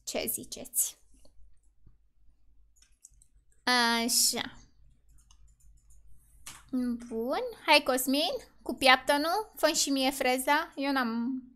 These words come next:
blăniță deloc cu skin-ul ăsta, de-, nu prea ai la ce să-mi faci mie freza, dar în fine. Piaptă-ne-i bine pe adversari.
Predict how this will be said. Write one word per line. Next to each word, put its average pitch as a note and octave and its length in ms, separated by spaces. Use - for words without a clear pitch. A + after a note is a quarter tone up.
blăniță A#3 580
deloc A3+ 500
cu G#3+ 240
skin-ul A3 400
ăsta, B3 260
de-, B3+ 160
nu C#4 260
prea - 160
ai - 160
la - 120
ce B3 200
să-mi B3 200
faci - 240
mie A3 180
freza, B3+ 400
dar A#3+ 120
în B3 80
fine. A#3+ 380
Piaptă-ne-i C#4+ 520
bine A#3+ 340
pe A3 460
adversari. A#3 800